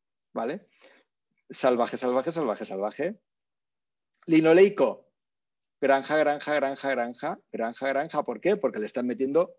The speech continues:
vegetales terrestres. Entonces, si realmente lo que quieres es incorporar en tu dieta omega tres y estás consumiendo esto, estás reduciendo tu consumo, en este caso de, de ara, que es un omega seis, es un aceite, un ácido graso esencial,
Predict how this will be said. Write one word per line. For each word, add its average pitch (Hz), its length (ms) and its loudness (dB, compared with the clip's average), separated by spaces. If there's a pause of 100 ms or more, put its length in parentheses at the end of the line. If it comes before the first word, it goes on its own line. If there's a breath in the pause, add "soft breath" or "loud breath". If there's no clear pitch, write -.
vegetales 143 460 -2
terrestres. - 680 -6 (1000 soft breath)
Entonces, 170 200 2
si 151 80 2
realmente 147 400 2
lo 165 60 6
que 160 100 6
quieres 170 400 2
es 170 160 0
incorporar 147 460 2
en 151 80 -2
tu 151 80 -4
dieta 151 240 2
omega 143 240 2
tres 175 440 -2
y 131 140 0
estás 120 300 -2
consumiendo 131 680 -2
esto, 175 520 -4 (420)
estás 117 260 -4
reduciendo 139 760 -2 (360)
tu 135 140 -6
consumo, 127 400 -4
en 127 80 -4
este 120 180 -8
caso 123 240 -6
de, 113 220 -4
de 113 140 -6
ara, 120 180 0
que 120 80 -8 (100)
es 117 180 -14
un 123 80 -6
omega 110 260 -8
seis, 151 180 -6
es 117 80 -10
un 113 80 -8
aceite, 110 440 -8
un 117 100 -8
ácido 113 220 -6
graso 107 180 -6
esencial, 131 520 -4